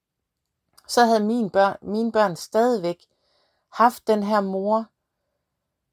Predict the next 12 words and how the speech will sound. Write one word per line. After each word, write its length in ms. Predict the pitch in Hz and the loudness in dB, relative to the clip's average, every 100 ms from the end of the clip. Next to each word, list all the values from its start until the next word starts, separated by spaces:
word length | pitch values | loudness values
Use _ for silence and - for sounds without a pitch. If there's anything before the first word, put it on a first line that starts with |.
| _ _ - | _ _ -8
som 560 | - 226 196 185 170 156 _ _ - | 2 4 4 2 -10 -14 _ _ -6
gik 200 | 226 208 | -6 -4
i 60 | |
seng 460 | 180 - 220 220 190 | -6 0 0 0 -6
og 460 | - 175 175 170 160 - _ _ _ _ _ _ _ _ _ _ _ _ _ _ _ | -2 0 2 0 -2 -12 _ _ _ _ _ _ _ _ _ _ _ _ _ _ _
havde 280 | - 208 226 | 0 4 4
det 320 | 220 156 156 | 2 -6 -2
virkelig 520 | 226 254 - 185 180 | 2 2 0 -4 -4
dårligt 440 | 185 180 190 214 180 | 2 2 2 0 -4
med 120 | 151 | -8
sig 160 | - 139 | -10 -8
selv, 320 | - 175 | -4 -4